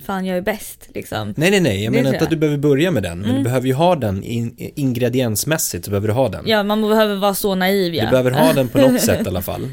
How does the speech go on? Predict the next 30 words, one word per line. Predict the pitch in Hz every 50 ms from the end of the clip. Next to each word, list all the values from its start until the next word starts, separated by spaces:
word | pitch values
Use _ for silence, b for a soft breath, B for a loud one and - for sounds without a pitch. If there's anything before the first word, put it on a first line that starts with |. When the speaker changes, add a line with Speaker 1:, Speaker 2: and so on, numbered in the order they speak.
| - - -
Speaker 2:
Och | - 110
sen | 110 123 123
så | 208
kan | 214 196
du |
ju | 180 175
Speaker 1:
Verkligen. | 170 165 156 131
Speaker 2:
utveckla | 110 - - 180 185 - 139 120
den | 101 98 98
och | 98
bli | 95 98 92
bättre | 101 107 - - - - - 98 95 95 98 - _ -
Speaker 1:
Mm. | - 220 220 208 202 185 -
Speaker 2:
i | 110 98
den | 95 95 92 92
under | 92 90 90 92
tid. | - 170 175 165 123 101 - - B B B B B B
Sen | - 107 120
behöver | 143 147 156
du | 156
ha | 135
viss | 113 147 175 - -
kunskap. | - - 131 98 82 - - 92 120 131 - - - -
Kunskap | - - 104 98 - 147 143 -
kan | - 123
du | 110
också | 120 - - - 143
utveckla | 123 - - 101 90 - - 95
under | 92 98 92
tid. | - - 95 95 - - 170